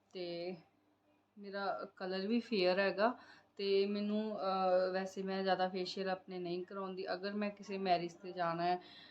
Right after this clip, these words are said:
ਜਾਂ ਕੋਈ, ਅਹ, ਮੰਥਲੀ ਕੋਈ ਮੇਰੇ ਘਰ ਫੰਕਸ਼ਨ ਹੈ ਜਾਂ ਕਿੱਧਰ ਜਾਣਾ, ਮੈਂ ਤਾਂ ਆਪਣੇ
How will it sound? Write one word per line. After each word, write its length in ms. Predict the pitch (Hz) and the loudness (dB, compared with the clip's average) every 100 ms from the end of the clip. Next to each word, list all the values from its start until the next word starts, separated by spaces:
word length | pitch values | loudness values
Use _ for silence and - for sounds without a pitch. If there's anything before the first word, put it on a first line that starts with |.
| - | -16
ਜਾਂ 320 | 190 190 190 190 | -4 4 4 2
ਕੋਈ, 500 | 196 196 202 202 185 | 0 2 2 2 0
ਅਹ, 520 | - 196 185 - 196 | 0 -2 -2 -4 -4
ਮੰਥਲੀ 460 | 196 190 196 196 | -2 -2 2 2
ਕੋਈ 360 | 196 190 - 196 | 2 -6 -6 -4
ਮੇਰੇ 220 | 196 196 | -2 -4
ਘਰ 200 | 196 202 | -2 -4
ਫੰਕਸ਼ਨ 480 | 196 180 180 - 185 | -2 -4 -4 -4 0
ਹੈ 100 | 180 | 0
ਜਾਂ 100 | 185 | 0
ਕਿੱਧਰ 300 | 185 180 196 | -4 -8 -6
ਜਾਣਾ, 320 | 196 180 180 | 2 4 4
ਮੈਂ 140 | 185 180 | 0 -2
ਤਾਂ 300 | 185 175 175 | 0 2 2
ਆਪਣੇ 400 | 175 190 190 | 0 -6 -6